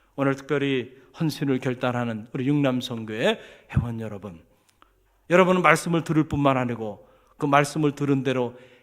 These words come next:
행하는 자가 되시길 바랍니다. 할렐루야! 또 우리 청년들과 이 자리에 함께하는 우리 갈릴리 모든 성도 여러분, 여러분은 말씀을 듣기만 하는 자들이 아니고요, 그 들은 말씀대로 행하는 자가 돼서 그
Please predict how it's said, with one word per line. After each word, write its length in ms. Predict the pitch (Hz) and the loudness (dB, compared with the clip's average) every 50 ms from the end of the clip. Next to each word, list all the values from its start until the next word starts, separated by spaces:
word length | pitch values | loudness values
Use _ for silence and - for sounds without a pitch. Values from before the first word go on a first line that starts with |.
| - - - | -6 0 4
행하는 300 | 226 220 202 190 185 175 | 6 8 8 8 8 8
자가 220 | 175 160 165 160 | 6 6 6 4
되시길 340 | 151 143 - - - 139 123 | 2 0 -2 -4 -6 -8 -6
바랍니다. 640 | 117 - 123 127 113 104 98 98 - 170 233 247 - - - - _ _ _ _ _ _ _ _ _ _ | -6 -8 -8 -8 -8 -10 -6 -2 0 0 0 -2 -6 -16 -20 -20 _ _ _ _ _ _ _ _ _ _
할렐루야! 680 | - 175 180 175 165 165 175 185 165 139 - - - - - - - - - _ _ _ - | 0 4 6 6 8 10 10 10 10 10 6 0 -10 -16 -18 -20 -20 -20 -20 _ _ _ -6
또 100 | 127 123 | -4 -4
우리 140 | 123 127 | -4 -4
청년들과 880 | 120 - 147 135 131 127 123 123 123 120 120 113 123 120 110 101 - - - | -6 -6 -6 -4 -4 -2 -2 -2 -4 -4 -2 -2 -2 -2 -2 -4 -8 -12 -12
이 60 | 143 | -8
자리에 220 | 117 127 120 120 113 | -6 -6 -6 -6 -6
함께하는 680 | - 139 127 - 127 120 120 117 135 185 226 233 233 - - - - _ _ _ - | -8 -10 -8 -6 -4 -4 -4 -2 -2 -2 -2 -2 -4 -6 -14 -20 -20 _ _ _ -6
우리 120 | 123 135 | -2 0
갈릴리 380 | 135 143 143 147 139 135 156 147 | 2 2 2 2 2 2 0 2
모든 380 | 139 147 156 147 156 156 156 | 4 4 4 4 4 2 2
성도 360 | 147 - 147 143 139 131 131 | 0 -2 -4 -2 -2 -2 -2
여러분, 580 | 123 117 113 110 104 113 123 185 233 247 233 - - _ | -2 -2 -4 -6 -4 -4 -2 -2 -2 -2 -4 -8 -12 _
여러분은 380 | - 131 123 120 117 127 123 120 | -6 -4 -4 -4 -4 -6 -6 -4
말씀을 560 | 120 127 135 135 - 170 175 185 180 180 - - - - - _ _ - | -4 -4 -4 -6 -4 -4 -2 -2 -2 -4 -8 -16 -20 -20 -20 _ _ 0
듣기만 440 | 285 285 - - - 311 294 277 | 0 0 2 2 2 4 6 6
하는 200 | 277 269 262 269 | 8 8 6 6
자들이 320 | 240 262 240 254 262 233 254 | 6 4 2 2 2 2 2
아니고요, 560 | 214 202 214 214 180 214 220 202 180 175 - _ _ _ _ _ _ _ _ _ _ _ - | 2 2 0 -4 -6 -8 -12 -12 -14 -18 -20 _ _ _ _ _ _ _ _ _ _ _ 0
그 200 | - 285 294 285 | 2 2 2 4
들은 320 | 294 339 370 359 349 370 | 4 4 4 2 0 0
말씀대로 800 | 349 330 330 - - 370 370 349 320 285 240 233 240 247 240 240 - - - - - - _ _ - - - | -2 -2 -2 -2 -4 -4 -4 4 6 8 10 10 10 8 8 4 -4 -16 -18 -20 -20 -20 _ _ -8 -4 0
행하는 320 | 226 208 214 220 233 226 | 2 4 6 6 6 6
자가 280 | - 185 147 170 165 131 | 6 6 4 4 2 0
돼서 380 | 123 113 107 - - 104 - - - | -2 -8 -10 -12 -16 -18 -18 -12 -6
그 140 | - 247 | -4 -4